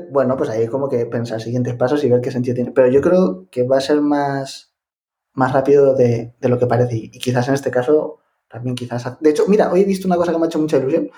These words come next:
que ha sido que se ha creado la primera Federación Nacional de Estudiantes Superiores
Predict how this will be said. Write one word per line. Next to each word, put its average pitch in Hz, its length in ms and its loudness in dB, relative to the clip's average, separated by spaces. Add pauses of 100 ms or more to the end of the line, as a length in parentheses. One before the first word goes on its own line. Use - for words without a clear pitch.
(220)
que - 100 -2
ha - 20 2
sido 151 200 2
que 151 80 0
se 143 120 2
ha 143 60 2
creado 156 260 4
la 160 120 4
primera 143 300 0
Federación 143 420 0
Nacional 147 300 0
de 151 60 0
Estudiantes 143 420 -2
Superiores 165 640 0